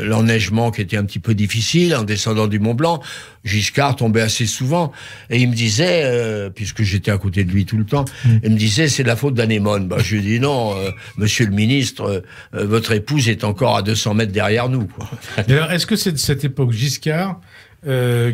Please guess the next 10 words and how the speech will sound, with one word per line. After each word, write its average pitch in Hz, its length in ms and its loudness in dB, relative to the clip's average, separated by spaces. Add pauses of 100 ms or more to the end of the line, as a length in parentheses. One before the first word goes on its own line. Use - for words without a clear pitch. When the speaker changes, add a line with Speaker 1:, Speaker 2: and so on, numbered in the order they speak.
Speaker 2:
que 139 100 0
vient, 156 600 2 (200)
que 127 120 0
date, 147 460 -2 (880)
entre 135 260 0
guillemets, 123 260 4
votre 123 280 2
amour 151 320 2 (120)
des 139 140 4
centristes ? - 580 2